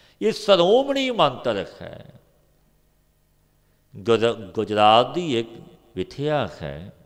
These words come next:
ਇੱਕ ਐਸਾ ਹੀ ਏਕਤਾਰੀ ਸਾਧੂ ਸੀ, ਬੜੇ ਜੰਤਰ ਮੰਤਰ ਤੰਤਰ ਜਾਣਦਾ ਸੀ। ਜੋ ਕਿਸੇ ਨੇ ਆਉਣਾ, ਉਸ ਨੂੰ ਆਵਾਜ਼ ਦੇਣੀ,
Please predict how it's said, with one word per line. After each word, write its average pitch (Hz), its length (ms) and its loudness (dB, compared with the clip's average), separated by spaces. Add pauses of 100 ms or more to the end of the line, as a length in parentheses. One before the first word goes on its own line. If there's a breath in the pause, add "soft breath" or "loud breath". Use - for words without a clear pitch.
(2000)
ਇੱਕ 175 320 -4
ਐਸਾ 151 560 -2
ਹੀ 110 320 -10 (280)
ਏਕਤਾਰੀ 92 640 -4
ਸਾਧੂ 160 480 -4
ਸੀ, 160 200 -6
ਬੜੇ 180 380 0
ਜੰਤਰ 143 520 -4
ਮੰਤਰ 151 440 -6
ਤੰਤਰ 151 440 -8
ਜਾਣਦਾ 78 640 -10
ਸੀ। - 140 -20 (1900)
ਜੋ 113 120 -8
ਕਿਸੇ 120 380 -6
ਨੇ 135 200 -4
ਆਉਣਾ, 101 640 -6 (160)
ਉਸ 113 200 -16
ਨੂੰ 120 200 -10
ਆਵਾਜ਼ 127 500 6
ਦੇਣੀ, 165 560 -8